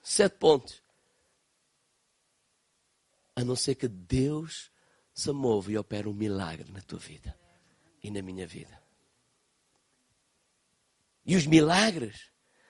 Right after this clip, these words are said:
os milagres não se explicam. Eles acontecem. Eles não se explicam. Eles acontecem. Quando há uns anos atrás dizem, "Ah,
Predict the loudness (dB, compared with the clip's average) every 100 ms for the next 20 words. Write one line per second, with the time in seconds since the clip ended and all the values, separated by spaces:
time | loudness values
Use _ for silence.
0 | _ _ _ -4 0 2 2 -2 -4 -4
1 | -4 -6 -6 -6 -6 -10 -16 _ _ _
2 | _ _ _ _ _ _ _ -14 -12 -10
3 | -12 -12 -16 -16 -20 _ _ _ _ _
4 | _ _ _ _ _ _ _ _ _ _
5 | _ _ _ _ _ -4 -2 -2 -4 -4
6 | -6 -6 -14 -18 _ _ _ _ _ _
7 | -6 -4 -2 -4 -4 -4 -6 -10 _ _
8 | _ _ _ _ _ _ _ _ _ _
9 | _ _ _ _ _ _ _ _ _ _
10 | 8 10 12 10 8 8 6 8 6 6
11 | 6 6 2